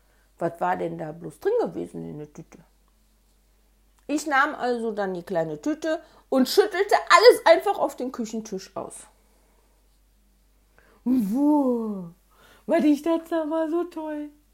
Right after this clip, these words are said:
In der Tüte war eine wunderschöne rosa Strumpfhose, wie die Perlung von der Mama, nur in rosa und klein.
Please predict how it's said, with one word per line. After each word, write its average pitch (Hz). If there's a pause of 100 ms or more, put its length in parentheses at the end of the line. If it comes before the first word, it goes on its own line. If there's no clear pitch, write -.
(840)
In 262
der 240
Tüte 311 (340)
war -
eine 285
wunderschöne 453
rosa 320
Strumpfhose, 269 (300)
wie 233
die 554
Perlung 320
von 277
der 277
Mama, 269
nur 349 (160)
in 381
rosa 262
und 233
klein. 156